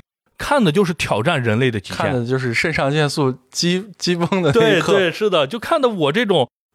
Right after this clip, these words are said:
Speaker 1: 胖子搞不了的事儿，人家啪啪啪翻跟头，我就看得很帅，很爽。
Speaker 2: 对。
Speaker 1: 它本身就是一种美。
Speaker 2: 是。
Speaker 1: 嗯，就包括我看动作片，我最喜欢看到的是哪种呢？就是第一，我要看他这种行云流水的武术套路。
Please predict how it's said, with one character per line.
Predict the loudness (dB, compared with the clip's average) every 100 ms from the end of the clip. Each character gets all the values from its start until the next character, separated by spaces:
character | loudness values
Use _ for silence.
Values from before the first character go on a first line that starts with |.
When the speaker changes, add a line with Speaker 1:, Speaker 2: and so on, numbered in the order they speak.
| -6
Speaker 1:
胖 | 0 2
子 | 0
搞 | 0 -4 -2
不 | 0
了 | 2 2
的 | 0
事 | 0
儿， | 2
人 | 2 0
家 | -4
啪 | -8 -16
啪 | -12
啪 | -8
翻 | -2 0
跟 | 0 0
头， | 2
我 | 2
就 | 0
看 | -4 -12
得 |
很 | -8 -4 -4 -4
帅， | -2 -2 -2
很 | -4 -4
爽。 | 0 -2 -2 -10
Speaker 2:
对。 | -8 -8 -10 -8
Speaker 1:
它 | -4
本 | -2 0 0 0
身 | -2 0
就 | 0
是 | -2
一 | -4
种 | -4
美。 | -6 -6 -12 _
Speaker 2:
是。 | -8 -6 -6 _ -4
Speaker 1:
嗯， | -4 -4 -8 _ -8
就 | -2
包 | 0 2
括 | 2 0
我 | 0 0 -2
看 | 0 0 0
动 | 0
作 | 0
片， | 0 0
我 | 0
最 | 0 0
喜 | -2
欢 | -4
看 | -2 0
到 | 0
的 | -2
是 | -4 -6
哪 | -4 -4
种 | -6
呢？ | -6
就 | -4 -2
是 | -2
第 | -2 0
一， | 0 0
我 | -2 0
要 | 0
看 | -4 -4
他 | -2 -2
这 | -4
种 | -2 -2 -4 -10 _
行 | -6 0 2 2
云 | 2
流 | 2 0
水 | 0 0
的 | 0 0
武 | -2 -10
术 | -8
套 | -4 0 0
路。 | -2 -10